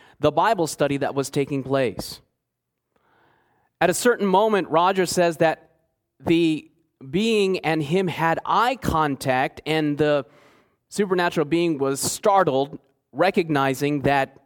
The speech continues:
he was now visible to Roger. After a moment, he kind of shrugged it off and continued to try to influence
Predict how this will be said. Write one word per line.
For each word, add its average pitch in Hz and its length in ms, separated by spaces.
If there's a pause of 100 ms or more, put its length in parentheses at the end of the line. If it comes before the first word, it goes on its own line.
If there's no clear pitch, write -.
(280)
he 180 220
was 147 240
now 147 300
visible 139 640
to - 180
Roger. 147 580 (1000)
After 127 280
a 127 40
moment, 139 320
he 120 160 (180)
kind 135 200
of 117 60
shrugged 147 340
it 127 80
off 131 220
and 123 160
continued 139 680
to 131 280 (280)
try 135 320
to 131 240
influence 131 880